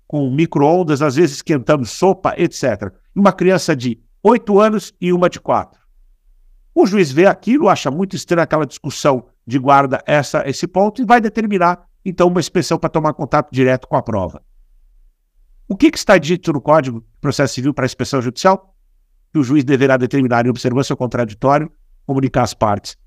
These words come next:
dia, hora e local pra comparecimento, para os momentos, para que possam prestar os esclarecimentos necessários, quando então o juiz tomará contato com a prova e poderá, inclusive, levar um funcionário.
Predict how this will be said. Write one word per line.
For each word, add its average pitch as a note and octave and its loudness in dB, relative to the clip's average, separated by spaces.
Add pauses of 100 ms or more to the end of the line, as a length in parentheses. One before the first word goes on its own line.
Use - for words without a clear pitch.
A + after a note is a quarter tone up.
(120)
dia, F3+ 2 (220)
hora C#3+ 0
e C3+ -2
local B2+ -2 (220)
pra C#3+ 0
comparecimento, E3 0 (280)
para D3+ 0
os B2+ -4
momentos, C3+ -4 (380)
para C#3+ 0
que - -10
possam C#3 -2
prestar C3+ -2
os B2+ -4
esclarecimentos B2+ -4
necessários, D3 -2 (360)
quando D3 0
então C#3 0
o C3+ 0
juiz B2 -4
tomará C3 0
contato B2 -4
com C#3+ -2
a C3+ 0
prova D#3+ -2
e - -20
poderá, C#3+ 0 (220)
inclusive, C#3+ -2
levar C#3 0
um C3 -4
funcionário. A2 -4